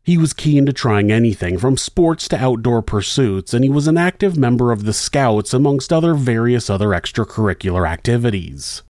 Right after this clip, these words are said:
But Andrew wasn't perfect. His father recalled how, for a few years,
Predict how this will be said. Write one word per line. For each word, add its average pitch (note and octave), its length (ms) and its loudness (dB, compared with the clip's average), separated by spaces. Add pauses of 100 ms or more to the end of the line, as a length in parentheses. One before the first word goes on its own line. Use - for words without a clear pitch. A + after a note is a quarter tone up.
But F3 140 -2
Andrew G3+ 540 2
wasn't A2 460 0
perfect. A#2 680 -2 (240)
His D3+ 260 2
father C3 380 2
recalled F#2+ 460 0
how, F2 360 0
for E3 240 0
a D3 80 2
few D3 240 2
years, F#2 680 -2